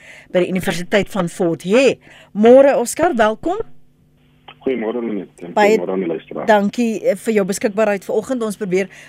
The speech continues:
Speaker 1: intussen vir professor Andre Dievenage ook op die telefoonlyn kry. Eh, as jy kyk na die wenslikheid van koalisievorming na 'n verkiesing, is dit maar eintlik 'n geval van oorlewing?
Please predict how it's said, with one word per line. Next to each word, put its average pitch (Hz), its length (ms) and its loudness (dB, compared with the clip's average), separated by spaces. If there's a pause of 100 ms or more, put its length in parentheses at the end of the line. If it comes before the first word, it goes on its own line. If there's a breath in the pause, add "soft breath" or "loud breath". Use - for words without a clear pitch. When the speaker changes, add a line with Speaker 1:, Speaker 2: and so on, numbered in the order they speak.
Speaker 1:
intussen 214 360 0
vir 185 80 -8
professor 190 400 0
Andre 190 320 0
Dievenage 175 580 -2
ook 214 240 -4
op 196 220 -4
die 185 180 -4
telefoonlyn 180 840 -2
kry. 269 280 2 (400 loud breath)
Eh, - 200 -2
as 320 100 0
jy 269 300 2
kyk 339 260 -2
na 254 340 0 (380)
die 214 140 2
wenslikheid 214 680 2
van 202 340 -4 (340 loud breath)
koalisievorming 208 1160 2
na 185 400 2
'n - 40 -4
verkiesing, 202 460 -4
is 262 80 2
dit 254 100 -4
maar 277 140 0
eintlik 262 300 -2
'n 226 40 -2
geval 220 300 4
van 196 240 2 (300 loud breath)
oorlewing? 202 720 2